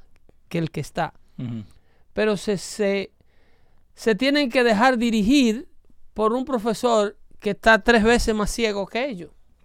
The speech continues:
Speaker 2: <laughs> Ajá.
Speaker 1: Entonces,
Speaker 2: <laughs> Es verdad.
Speaker 1: este hispano es el que le
Speaker 2: Mm.
Speaker 1: dice al hispano nuevo que llega, "Mira, aquí, eh, eh, los blanquitos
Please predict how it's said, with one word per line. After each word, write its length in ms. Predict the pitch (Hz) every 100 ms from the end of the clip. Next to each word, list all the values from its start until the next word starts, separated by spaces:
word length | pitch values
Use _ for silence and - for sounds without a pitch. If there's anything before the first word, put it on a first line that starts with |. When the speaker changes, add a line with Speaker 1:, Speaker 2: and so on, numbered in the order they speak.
| _ _
Speaker 2:
<laughs> 600 | - - - - - -
Ajá. 680 | - 123 107 131 117 110 160
Speaker 1:
Entonces, 680 | 175 180 247 247 233 240 214 -
Speaker 2:
<laughs> 40 |
Es 340 | 202 - 165 175
verdad. 440 | 185 151 123 180 - -
Speaker 1:
este 240 | 254 254
hispano 540 | 302 - 285 285 262 247
es 60 | 247
el 100 | 240
que 140 | 254
le 140 | 247
Speaker 2:
Mm. 40 | 233
Speaker 1:
dice 480 | 254 208 220 214 -
al 180 | 190 208
hispano 460 | 202 226 233 247
nuevo 380 | 240 254 247 214
que 180 | 196 196
llega, 500 | 214 220 165 165 - - - - - _ _ _ _ -
"Mira, 540 | 226 233 214 208 - -
aquí, 760 | 196 208 - 285 311 320 311 _ _ _
eh, 800 | - 208 208 202 202 196 190 - - _ - - _ _ -
eh, 160 | 208 190
los 240 | 190 190
blanquitos 840 | 185 220 220 - 311 311 311 311